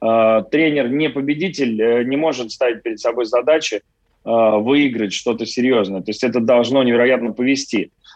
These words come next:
Но я думаю, что Мартинес, конечно, э, мог добиться большего с этой сборной, э,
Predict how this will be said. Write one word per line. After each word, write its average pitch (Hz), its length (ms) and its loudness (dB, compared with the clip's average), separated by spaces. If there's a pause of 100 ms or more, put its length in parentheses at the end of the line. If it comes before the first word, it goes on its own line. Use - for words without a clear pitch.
(140)
Но 135 280 4
я 151 140 4
думаю, 156 200 -2
что 135 140 -6
Мартинес, 135 480 -2
конечно, 131 460 -2
э, 113 540 0
мог 131 200 -2
добиться 120 400 -4
большего 117 400 -2
с - 120 -10
этой 107 160 -4
сборной, 139 440 2 (360)
э, 107 400 2